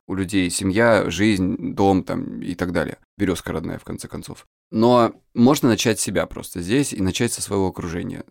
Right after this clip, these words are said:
Я, конечно, когда мои друзья не дадут соврать, для них это был очень сложный период, когда я активно так ушел вот в подкасты, вот в эту новую всю этику, так сказать, и так далее. И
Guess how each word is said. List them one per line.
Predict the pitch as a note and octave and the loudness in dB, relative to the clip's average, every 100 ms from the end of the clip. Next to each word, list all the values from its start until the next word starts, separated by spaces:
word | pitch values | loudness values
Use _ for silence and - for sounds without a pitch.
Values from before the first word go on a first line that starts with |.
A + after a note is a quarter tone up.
| _ _ | _ _
Я, | G#2+ A#2+ | 0 2
конечно, | D3+ A2+ A#2 - | 4 4 2 0
когда | - F#2+ G2 G2 | -2 0 2 2
мои | F#2+ G2 | 2 2
друзья | F#2+ F#2 F#2 | 0 0 0
не | F2 | 0
дадут | F2+ F#2 | -2 -4
соврать, | - F#2+ E3+ - _ _ | -2 2 0 -2 _ _
для | - A2 | 2 2
них | A2 | 2
это | - | 0
был | G2 | 2
очень | G#2 - | 2 2
сложный | - G#2 E2+ | 0 0 0
период, | F#2+ A#2 D3 | 0 0 0
когда | G2+ F2+ G2 | -2 0 2
я | G2 F#2 - _ | 4 2 0 _
активно | G#2 - A#2 G2 | -6 0 0 0
так | - - | -2 -6
ушел | - G#2 F#2 | -6 -4 -4
вот | G#2+ - | -6 -8
в | |
подкасты, | - - - C3+ C#3 - B2+ | -6 -2 2 4 2 0 0
вот | G#2+ - | 0 0
в | |
эту | G2 G2 F2+ - F2+ | -2 0 -2 -4 -2
новую | F#2+ F2 F2+ | 0 0 -4
всю | E2+ - | -6 -4
этику, | G2+ A#2+ - A2 | -2 -2 -6 -6
так | F#2+ | -6
сказать, | - G2+ F#2+ F2+ | -6 -6 -6 -6
и | F#2 | -8
так | F#2+ F2+ | -8 -2
далее. | G#2+ B2+ F#2+ | 0 2 0
И | - G2 G2 F#2 | 0 0 2 0